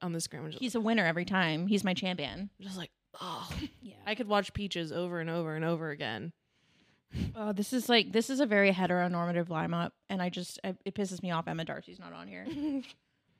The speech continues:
Speaker 1: Lorcan versus Robert Pattinson.
Speaker 2: <laughs>
Speaker 1: Fuck.
Speaker 2: This one's tough.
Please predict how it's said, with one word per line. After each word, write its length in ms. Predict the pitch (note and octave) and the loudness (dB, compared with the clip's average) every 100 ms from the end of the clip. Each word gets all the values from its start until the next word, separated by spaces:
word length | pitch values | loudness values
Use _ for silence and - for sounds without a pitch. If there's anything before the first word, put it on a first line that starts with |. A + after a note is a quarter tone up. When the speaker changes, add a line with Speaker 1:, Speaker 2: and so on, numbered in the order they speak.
| _ _ _ A#3+ | _ _ _ -2
Speaker 1:
Lorcan 540 | A#3 G#3+ A3+ C#4 D4 | 4 4 4 2 4
versus 340 | C4+ D#4 C#4 A3 | 4 4 2 2
Robert 300 | F3 F3+ F3 | 4 4 2
Pattinson. 580 | D#3+ C3 D#3+ E3+ D#3 | -2 -2 -4 -4 -4
Speaker 2:
<laughs> 0 | D4 | -2
Speaker 1:
Fuck. 1300 | C#4+ C#4+ C4+ A#3 A#3 A3+ G#3+ G3 F#3 F3 E3 E3+ | 0 2 4 8 10 10 12 10 8 6 2 -2
Speaker 2:
This 260 | F3+ G3 - | -6 -6 -4
one's 300 | G#3 F3 - | -6 -6 -10
tough. 340 | F3+ E3 D#3+ | -8 -6 -6